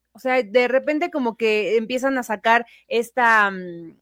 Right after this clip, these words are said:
estos boletos para la próxima temporada y que ya ahorita puedan tener o-, opción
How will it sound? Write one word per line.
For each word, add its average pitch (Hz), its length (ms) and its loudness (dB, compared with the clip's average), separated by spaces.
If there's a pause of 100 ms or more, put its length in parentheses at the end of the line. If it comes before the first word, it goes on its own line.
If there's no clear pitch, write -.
(240)
estos 247 360 0
boletos 240 540 2
para 190 260 0
la 185 340 2
próxima 226 480 -4
temporada 233 720 2
y 214 120 -10
que 208 140 -10
ya 202 160 0
ahorita 226 440 -2
puedan 226 280 0
tener 214 280 -4
o-, 226 200 0
opción 233 600 -4